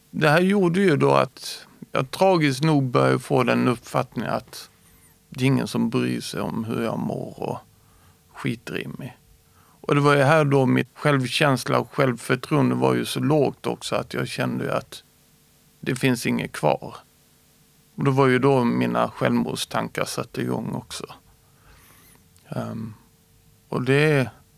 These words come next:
Jag försöker ju fullfölja självmorden på det sättet att jag kom ju över medicinska preparat, eh, receptbelagda, och så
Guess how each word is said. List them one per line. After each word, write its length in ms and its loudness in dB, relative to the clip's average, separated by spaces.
Jag 140 0
försöker 440 0
ju 160 0
fullfölja 1080 0
självmorden 760 0
på 120 -4
det 180 -2
sättet 360 -6
att 360 -6
jag 160 -2
kom 220 4
ju 60 6
över 240 4
medicinska 840 0
preparat, 1080 -2
eh, 200 0
receptbelagda, 1000 -2
och 160 -2
så 240 -4